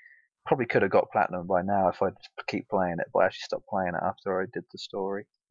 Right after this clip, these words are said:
Just 'cause, not that I, like, fell out of the mood of it or anything, it's just that I didn't really feel like playing it. <laughs>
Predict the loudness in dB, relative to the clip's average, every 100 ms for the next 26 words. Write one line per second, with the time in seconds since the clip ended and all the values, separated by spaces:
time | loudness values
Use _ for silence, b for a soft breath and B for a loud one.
0 | -20 _ _ -6 -2 4 6 6 4 4
1 | 4 6 6 2 0 2 4 8 6 6
2 | 0 -2 -2 0 2 4 6 6 4 4
3 | 2 2 -4 -2 2 4 2 0 0 0
4 | 2 4 6 4 2 -12 -16 _ _ _
5 | _ _ _ -16 -6 -2 -2 -2 -2 -4
6 | -10 _ _ _ -10 -10 -4 2 4 4
7 | 2 2 -4